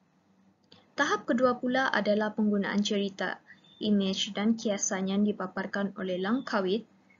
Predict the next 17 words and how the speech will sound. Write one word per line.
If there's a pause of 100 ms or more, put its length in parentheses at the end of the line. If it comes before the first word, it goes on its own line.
(140)
menerusi
karya
kartun
lerangnya
yang
akan
diinterpretasikan
oleh
pengkaji. (720)
Justeru, (480)
pengkaji
mestilah
menguasai
pemahaman
tentang
sumber
kesusasteraan